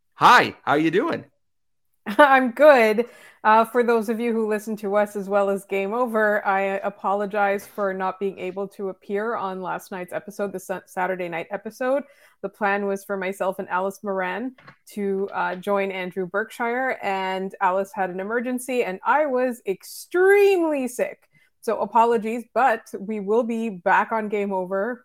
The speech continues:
Speaker 2: With our, the duo will be reunited at some point in the coming weeks, very close, actually. Uh, in the meantime, I did watch that game in a state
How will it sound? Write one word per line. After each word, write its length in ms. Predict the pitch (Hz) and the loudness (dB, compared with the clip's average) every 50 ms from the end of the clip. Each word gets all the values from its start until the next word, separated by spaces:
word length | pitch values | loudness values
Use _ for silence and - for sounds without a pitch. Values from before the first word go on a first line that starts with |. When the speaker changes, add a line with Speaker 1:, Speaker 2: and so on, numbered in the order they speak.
| - - | -12 -8
Speaker 2:
With 160 | 196 196 190 - | -6 -6 -6 -4
our, 220 | - 196 190 185 - - | -4 -4 -4 -4 -8 -8
the 160 | 190 185 190 | -8 -6 -6
duo 320 | 175 - 202 202 208 208 | -4 -4 -2 -2 -2 -2
will 120 | 202 196 196 | -2 -4 -4
be 140 | 185 202 | -4 -4
reunited 560 | 196 190 196 196 190 185 175 180 180 196 208 185 | -2 -2 -2 -2 -4 -4 -6 -6 -6 -6 -4 -6
at 160 | 196 190 - | -6 -8 -6
some 140 | - 196 196 | -8 -8 -6
point 200 | - 226 220 - | -6 -8 -8 -8
in 100 | 208 196 | -8 -8
the 80 | 190 | -8
coming 380 | 190 _ _ 220 240 277 277 247 | -10 _ _ -10 -10 -8 -6 -6
weeks, 220 | 254 247 - - | -6 -8 -8 -8
very 200 | - 208 254 302 | -8 -6 -6 -6
close, 440 | 294 _ _ - 254 226 208 202 - - | -8 _ _ -6 -6 -4 -6 -6 -8 -6
actually. 600 | 180 165 175 - 220 - 202 190 208 277 320 - _ _ - - - _ _ - | -6 -6 -6 -8 -10 -10 -8 -6 -6 -6 -8 -10 _ _ -20 -20 -20 _ _ 2
Uh, 120 | 214 214 - | 4 4 4
in 120 | - 247 240 | 2 0 0
the 100 | 240 226 | 0 0
meantime, 560 | 214 202 202 202 208 - 240 226 220 226 220 | 0 -2 -4 -4 -4 0 2 2 2 2 0
I 100 | - 190 | -2 -4
did 260 | 185 170 165 240 285 | -4 -4 -4 -4 0
watch 360 | 285 254 247 262 262 - - | 2 4 4 4 4 2 -2
that 200 | - 233 220 226 _ | -2 -2 -2 -2 _
game 300 | 208 196 196 196 196 202 - _ _ _ _ _ _ _ | -4 -4 -2 -4 -6 -8 -12 _ _ _ _ _ _ _
in 160 | 220 214 208 | -4 -2 0
a 180 | 202 196 190 202 - _ _ | 0 0 -2 -4 -10 _ _
state 500 | _ - - - - - 294 320 320 - | _ -14 -14 -12 -6 -2 -2 -2 -2 -2